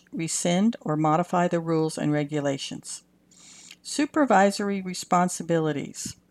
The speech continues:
Maintain books and records. Enforce rules impartially. Keep informed of activity under command,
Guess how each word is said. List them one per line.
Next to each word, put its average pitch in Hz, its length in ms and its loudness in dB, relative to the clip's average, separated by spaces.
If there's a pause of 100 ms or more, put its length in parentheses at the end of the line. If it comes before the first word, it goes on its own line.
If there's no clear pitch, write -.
(460)
Maintain 165 640 4
books - 580 0
and 156 220 2
records. - 580 0 (240)
Enforce 180 680 2
rules 190 640 -2 (100)
impartially. 160 800 0 (840)
Keep 277 240 0
informed 220 540 4
of 190 80 4
activity 190 600 2
under 160 220 0
command, 160 500 2